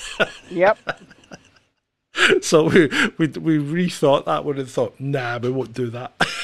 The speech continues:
Speaker 2: <laughs>
Speaker 1: I mean, ultimately, probably the best choice. Yeah.
Speaker 2: <laughs> Yeah, yeah, yeah. So, yes, so, um, yeah, I think, um, well, you, you know what America did after their fleet got wiped out at Pearl Harbor?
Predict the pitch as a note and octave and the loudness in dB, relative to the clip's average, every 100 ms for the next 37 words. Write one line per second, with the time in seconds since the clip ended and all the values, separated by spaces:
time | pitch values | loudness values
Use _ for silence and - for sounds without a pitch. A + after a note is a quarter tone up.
0 | - - - A#3+ - A3 - - - - | -10 -2 2 2 2 0 2 -2 -4 -4
1 | - - - - - - - - _ _ | -6 -6 -18 -18 -20 -20 -20 -20 _ _
2 | _ E3 F3+ F3+ E3+ - G3+ F#3+ F3+ D#3+ | _ 2 4 2 0 4 4 4 2 2
3 | D#3 F#3 D#3+ D3+ D#3 D3+ C#3 D3+ C#3+ - | 0 2 2 0 -6 -4 0 2 0 -2
4 | C#3 D#3 - _ _ D4 - E3+ - D#3 | -6 -6 -12 _ _ 0 4 4 4 0
5 | A#2 - - A2+ - _ _ _ _ _ | -2 -6 -10 -10 -10 _ _ _ _ _
6 | B3+ A3+ A3+ - C#3 A#2+ - - - - | -12 -8 -10 -8 -4 -4 -4 -12 -20 -18
7 | - - - - - - - - _ _ | -16 -16 -16 -20 -20 -20 -20 -20 _ _
8 | - F3 C3 - - F#3+ E3+ - - - | 4 4 4 -2 0 4 4 4 -4 4
9 | G#3+ G#3+ G#3 F#3+ - A3 C4 A#3 F3+ - | 8 8 8 4 0 4 6 6 4 2
10 | A#3+ - G3 D#3+ C3 - _ A#3+ A3 F3 | 0 2 2 2 -2 -8 _ 2 4 4
11 | D#4 A#3+ - C#4+ C#4 F4 F4 F#3 C#3 D#3 | 0 -2 -6 -4 0 2 4 4 4 2
12 | D4+ B3+ F3+ D3+ C#3+ D#3 - E3+ C3 E3 | 2 0 2 2 4 0 0 -2 2 2
13 | A3+ - F#3 C#3+ D#3 D3 C#3 E3 C#3+ A#2+ | 0 -2 -2 0 2 2 2 4 2 2
14 | D3+ C3 B2+ F#3+ G3 B2+ | 0 2 0 -2 0 -2